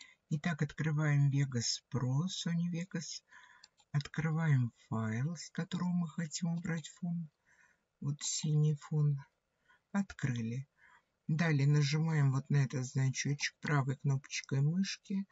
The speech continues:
Выбор плагина. Выбираем в плагин «Разделить по цветовому фону».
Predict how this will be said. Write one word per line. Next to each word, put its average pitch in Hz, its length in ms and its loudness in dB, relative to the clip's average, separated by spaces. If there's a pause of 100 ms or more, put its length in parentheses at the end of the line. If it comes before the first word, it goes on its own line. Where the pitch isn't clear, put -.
(420)
Выбор 190 440 2 (100)
плагина. 135 920 0 (600)
Выбираем 151 960 4
в - 120 -14
плагин 180 840 4
«Разделить 147 680 0
по 185 100 -2
цветовому 156 920 0
фону». 139 720 -2